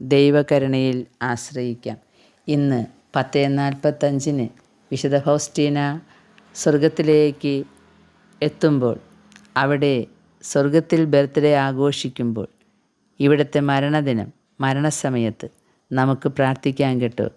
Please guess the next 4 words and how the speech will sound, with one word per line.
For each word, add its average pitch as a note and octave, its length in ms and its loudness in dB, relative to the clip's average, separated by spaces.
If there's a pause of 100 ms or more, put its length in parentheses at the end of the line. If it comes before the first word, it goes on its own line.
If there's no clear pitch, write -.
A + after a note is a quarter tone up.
(360)
കാരണം C3 560 -2 (220)
ദൈവം C#3 500 2
പറഞ്ഞിട്ടുണ്ട്, C#3 760 0 (680)
വിശുദ്ധ D3 380 2